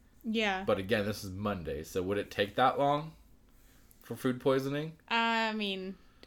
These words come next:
Speaker 1: it depends on what you get,
Speaker 2: I mean,
Speaker 1: but
Speaker 2: you're the scientist. You should be
Speaker 1: Yeah.
Speaker 2: answering these questions.
Speaker 1: Yeah.
Speaker 2: You think I married a scientist so that I could just
Speaker 1: <laughs>
Speaker 2: have to go to whatever WebMD?
Speaker 1: <laughs> Uh, well,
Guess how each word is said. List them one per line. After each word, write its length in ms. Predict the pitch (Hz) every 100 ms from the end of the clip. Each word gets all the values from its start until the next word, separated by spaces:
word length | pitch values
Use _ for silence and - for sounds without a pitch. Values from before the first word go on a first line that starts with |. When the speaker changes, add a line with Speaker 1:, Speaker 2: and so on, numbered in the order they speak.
| -
Speaker 1:
it 120 | 175
depends 320 | 196 208 202
on 80 | 196
what 100 | 143
you 80 | 165
get, 260 | 151 135 -
Speaker 2:
I 80 | 120
mean, 120 | 123
Speaker 1:
but 60 | 117
Speaker 2:
you're 160 | 151
the 80 | 139
scientist. 640 | 113 117 98 82 - - 120
You 80 |
should 160 | 120 127
be 80 | 110
Speaker 1:
Yeah. 140 | 95
Speaker 2:
answering 240 | 92 87 82
these 120 | 82
questions. 400 | - - - -
Speaker 1:
Yeah. 240 | 123 110 113 -
Speaker 2:
You 100 | - 110
think 180 | 131
I 140 | 131 127
married 420 | 110 101 110 110
a 60 | 104
scientist 600 | 101 92 98 98 101 -
so 100 | 95
that 100 | 92
I 160 | 90 92
could 260 | 92 90
just 260 | 87 87 - - - -
Speaker 1:
<laughs> 280 | - - -
Speaker 2:
have 200 | - 98
to 80 | -
go 160 | 101 104
to 320 | 98 95 92 - -
whatever 340 | - 101 98 98
WebMD? 840 | 98 104 107 101 98 101 104 277 277
Speaker 1:
<laughs> 60 | 311 - - - -
Uh, 380 | 233 214 196 -
well, 520 | 220 214 208 285 311